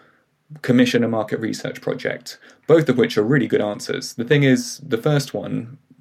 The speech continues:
the Gartner report, everyone can buy that for ninety-nine dollars plus tax. Um,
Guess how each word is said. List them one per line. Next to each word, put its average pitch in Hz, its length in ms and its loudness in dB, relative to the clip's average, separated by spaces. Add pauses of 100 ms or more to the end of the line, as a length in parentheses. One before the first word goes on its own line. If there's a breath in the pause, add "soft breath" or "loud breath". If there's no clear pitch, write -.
the 120 180 -2
Gartner 123 360 0
report, 107 500 -2
everyone 110 320 0
can 104 160 -10
buy 101 160 -2
that - 240 -4
for - 380 -2
ninety-nine 107 460 -6
dollars - 400 -4
plus - 300 -8
tax. - 460 -8 (640 loud breath)
Um, 107 400 -4